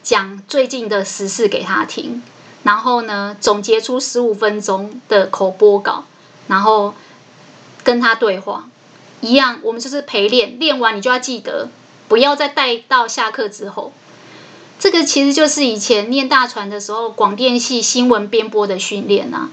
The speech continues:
每天早上先看七份报纸、八份报纸，呃，大-，各大媒体电子都要看，然后总结出一个十五分钟的口播稿，时间到就进去对着麦克风，叽里呱啦的一直把新闻编播的内容讲出来。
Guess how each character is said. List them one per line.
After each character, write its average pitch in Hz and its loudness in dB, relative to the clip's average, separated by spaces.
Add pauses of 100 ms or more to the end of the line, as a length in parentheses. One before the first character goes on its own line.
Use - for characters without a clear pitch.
(140)
每 226 0
天 277 2
早 269 4
上 277 6
先 277 -2
看 277 0
七 262 -8
份 262 -2
报 240 4
纸、 220 -6
八 240 2
份 240 -6
报 233 2
纸， 208 -8 (300)
呃， 202 4
大-， - 0 (160)
各 262 4
大 254 2
媒 214 -10
体 214 -12
电 226 -4
子 202 -14
都 202 -2
要 202 6
看， 208 -2
然 214 2
后 254 2
总 220 0
结 220 2
出 247 -2
一 240 -2
个 214 2
十 240 2
五 220 6
分 220 -2
钟 220 2
的 202 -4
口 202 -6
播 202 0
稿， - -2 (220)
时 - -6
间 269 2
到 269 6
就 262 -2
进 254 -4
去 262 -6
对 247 0
着 226 2
麦 226 0
克 226 -4
风， 208 0
叽 233 0
里 226 6
呱 220 6
啦 208 6
的 196 -4
一 208 -4
直 - -12
把 190 -2
新 247 -4
闻 214 -4
编 214 2
播 208 4
的 196 2
内 202 -2
容 196 -4
讲 - -8
出 - -6
来。 - -8